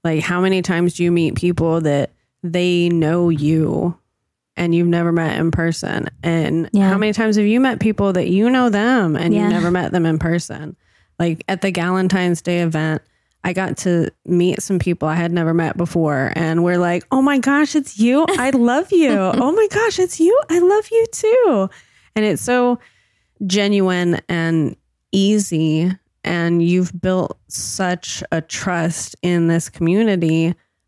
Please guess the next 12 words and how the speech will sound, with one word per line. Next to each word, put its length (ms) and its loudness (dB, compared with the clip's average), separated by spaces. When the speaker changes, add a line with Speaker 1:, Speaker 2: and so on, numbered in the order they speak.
Speaker 1:
of 440 -2
women 720 -2
in 200 0
the 60 2
city. 420 -2
Like, 320 -4
you 220 0
have 360 -2
such 640 -6
a 100 -2
huge 920 0
crew 540 -4